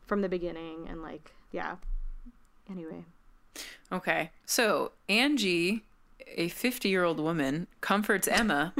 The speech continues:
Speaker 1: <laughs>
Speaker 2: who is a child, and says she's her ride or die.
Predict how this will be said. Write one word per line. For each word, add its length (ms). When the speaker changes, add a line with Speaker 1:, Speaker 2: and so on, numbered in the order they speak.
Speaker 1:
<laughs> 120
Speaker 2:
who 220
is 140
a 60
child, 600
and 180
says 240
she's 260
her 200
ride 440
or 180
die. 640